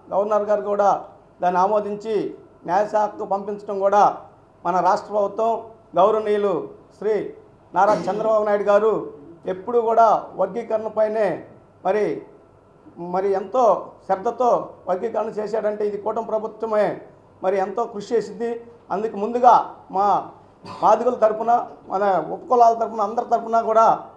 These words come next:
మరి కూటమి ప్రభుత్వంలోని మోడీ గారికి, రాష్ట్ర గౌరవ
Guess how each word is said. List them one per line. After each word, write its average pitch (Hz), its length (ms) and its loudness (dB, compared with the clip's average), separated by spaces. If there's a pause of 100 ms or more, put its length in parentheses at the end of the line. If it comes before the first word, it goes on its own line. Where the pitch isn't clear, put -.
(140)
మరి 190 180 -2
కూటమి 220 300 -4
ప్రభుత్వంలోని 226 600 -2 (280)
మోడీ 220 260 0
గారికి, 226 320 0 (480)
రాష్ట్ర 226 280 2 (120)
గౌరవ 233 200 2